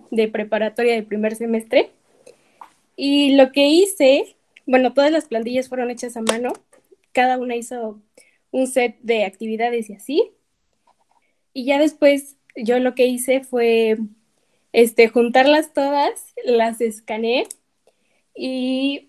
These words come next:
hice un documento juntándolos todos. Este, lo imprimí, lo imprimí en papel opalina, me acuerdo muy bien. Y para hacer este formato como de libro, este, le puse pegamento en una de las,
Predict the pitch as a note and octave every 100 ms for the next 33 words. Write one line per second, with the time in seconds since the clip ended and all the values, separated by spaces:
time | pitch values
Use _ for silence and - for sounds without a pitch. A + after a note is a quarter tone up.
0 | _ C4 C4+ D4+ D4+ C4+ G#3 A#3 A#3+ C4
1 | A3+ A3+ B3+ C4 B3 G#3 - B3 C4 G4
2 | - _ _ _ _ _ _ _ A3 A3
3 | A3 A3 G#3 G3+ G#3 G#3 G3+ A3 D4 G#4
4 | - C4+ B3 A#3 A#3+ B3 C4+ D4+ _ C4
5 | C4 C4 C4+ B3+ A3 A#3 C4 C#4 A3 A#3
6 | A#3 A#3 A#3 A3 A#3 C#4 _ _ _ _
7 | _ _ C#4 C#4 C#4 C#4 B3 B3 B3+ D4
8 | D#4+ D#4+ A#3+ A#3 A#3 C4+ B3+ A#3 G#3 G#3+
9 | C4 B3 B3 - _ _ _ _ _ _
10 | A#3+ A3+ - _ G#3+ G#3 G3+ G#3 G#3 _
11 | _ _ C4+ B3 B3+ C4 D#4 C#4+ G#3+ A3
12 | A3+ A3+ A#3+ A#3+ B3 A#3 F#3+ - -